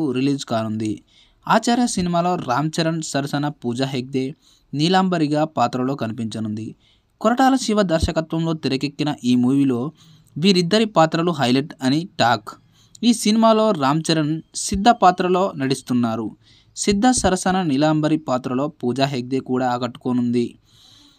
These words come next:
ఈ సినిమాలో చిరంజీవి, రామ్ చరణ్లు మాజీ నక్సలైట్స్గా కనిపించనున్నారని తెలుస్తోంది. ఇక ఈ సినిమాకి మణి శర్మ సంగీతాన్ని అందించారు. అయితే ముందుగా ఈ సినిమాను దసరాకి విడుదల చేయాలనుకున్నప్పటికీ కరోనా కారణంగా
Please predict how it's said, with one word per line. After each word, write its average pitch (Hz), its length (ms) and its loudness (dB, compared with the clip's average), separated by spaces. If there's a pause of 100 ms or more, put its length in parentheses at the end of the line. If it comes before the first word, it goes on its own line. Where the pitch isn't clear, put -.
(240)
ఈ 226 140 4
సినిమాలో 233 580 4
చిరంజీవి, 175 560 0
రామ్ 143 240 0
చరణ్లు 139 340 -2
మాజీ 120 440 -2
నక్సలైట్స్గా 127 760 -2
కనిపించనున్నారని 120 960 -2
తెలుస్తోంది. 113 520 -6 (580)
ఇక 240 120 2
ఈ 233 200 4
సినిమాకి 208 500 0
మణి 143 260 0
శర్మ 156 340 0
సంగీతాన్ని 131 540 0
అందించారు. 117 560 -2 (600)
అయితే 247 220 2
ముందుగా 196 420 2
ఈ 170 180 4
సినిమాను 170 500 0
దసరాకి 143 540 -2
విడుదల 131 300 -2
చేయాలనుకున్నప్పటికీ 123 1000 -4 (600)
కరోనా 233 340 6
కారణంగా 170 480 2